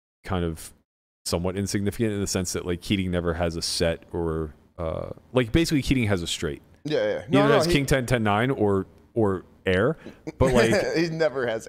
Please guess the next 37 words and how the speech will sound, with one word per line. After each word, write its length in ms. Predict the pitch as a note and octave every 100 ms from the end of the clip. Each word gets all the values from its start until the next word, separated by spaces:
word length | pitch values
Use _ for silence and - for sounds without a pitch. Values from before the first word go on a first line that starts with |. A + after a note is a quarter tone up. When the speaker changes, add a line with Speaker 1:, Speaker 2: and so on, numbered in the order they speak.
| -
Speaker 2:
air 100 | C3
Speaker 1:
I 60 |
just 180 | A#2+ C3
Speaker 2:
there. 80 | A2
Speaker 1:
don't 220 | A#2+ A#2+
think 180 | B2 A#2 B4+
Speaker 2:
<laughs> 80 | B2
Speaker 1:
we're 140 | B2+
finding 340 | - A2+ A2+
it. 100 | A2+ - - -
Like, 160 | C3 C#3
I 80 | C#3
think 200 | D#3 D3
air 400 | A#2+ B2 B2+ B2+
for 180 | A2 B2
him 180 | A#2+ A2+
probably 260 | A2+ A2 A2
just 160 | A2
bets 200 | G#2 G2
pot 360 | - F#2+ G2 -
'cause 140 | G#2+ G2
he 80 |
just 220 | G2 G2+ G2+
knows 160 | G2
he 60 | G2
gets 180 | G2 -
called 240 | F2 F2+
too 160 | G2+ E2+
often. 300 | F2+ F#2 F2+
Speaker 2:
Yeah. 180 | A#2 - - - _ -
Speaker 1:
Uh, 420 | F#2 F2+ F2+ F2+ -
Speaker 2:
This 140 | C#3+
makes 160 | F3+ E3+
a 40 |
smaller 260 | - E3+ E3
size. 360 | F3+ - A#2 -
Speaker 1:
anyway, 400 | D3 B2 F#2+ F2+